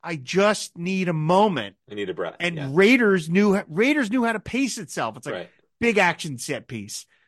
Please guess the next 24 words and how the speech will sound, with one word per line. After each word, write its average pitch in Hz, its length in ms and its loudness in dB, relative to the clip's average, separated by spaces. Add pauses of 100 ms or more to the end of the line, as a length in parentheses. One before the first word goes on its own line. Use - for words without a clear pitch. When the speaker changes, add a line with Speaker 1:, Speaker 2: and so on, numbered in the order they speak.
Speaker 1:
slow 156 300 2
down 139 240 4
a 110 60 -2
little. 107 340 -6 (220)
Action 170 320 0
Speaker 2:
Right. 131 60 -4
Speaker 1:
set 147 220 0
piece, 101 260 -8
another 202 280 4
action 135 280 0
set 123 120 -2
piece, 110 140 -4 (240)
let's 123 220 -2
slow 139 360 4
down 156 360 4
a 147 40 4
little. 110 340 0 (280)
But 180 100 2
it's 170 180 0
like 180 180 -4
the 185 80 -4
final 226 380 0
third 202 360 0
of 156 240 -4